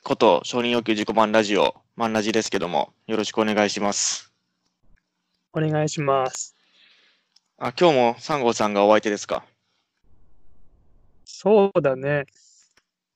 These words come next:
Speaker 2: 久しぶりだね。
Speaker 1: 久しぶりだね。
Speaker 2: 一号さん。
Speaker 1: うん。この前の、あの、回楽しかったね。
Speaker 2: ああ、そうだね。
Speaker 1: うん。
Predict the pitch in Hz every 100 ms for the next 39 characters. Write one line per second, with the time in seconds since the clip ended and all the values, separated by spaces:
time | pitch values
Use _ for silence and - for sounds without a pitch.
0 | _ _ - 160 - 175 185 175 170 156
1 | - _ _ - 165 160 139 - - 143
2 | 127 _ _ _ _ _ 120 110 98 -
3 | _ _ _ _ _ _ - 160 180 175
4 | 131 110 95 - 139 123 - _ - 147
5 | 120 131 - - 82 85 - _ _ _
6 | _ _ - _ _ _ _ _ 156 156
7 | 165 165 156 147 208 202 160 147 151 151
8 | 151 143 _ 120 110 98